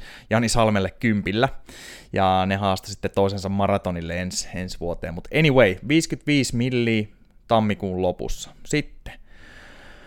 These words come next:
Mikko kävi uudelleen testeissä kuudes kahdeksatta, eli <clears throat> kaksi kuukautta sitten,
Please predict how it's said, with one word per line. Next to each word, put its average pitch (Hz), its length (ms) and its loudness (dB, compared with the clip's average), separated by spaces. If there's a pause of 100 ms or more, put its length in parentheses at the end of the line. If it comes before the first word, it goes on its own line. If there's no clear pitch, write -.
(500)
Mikko 135 340 2
kävi 131 280 6
uudelleen 131 680 8
testeissä 113 800 4
kuudes 135 520 0
kahdeksatta, - 1040 2
eli - 200 -10 (300)
<clears throat> 147 320 4
kaksi - 260 4
kuukautta 90 460 -6
sitten, 113 480 0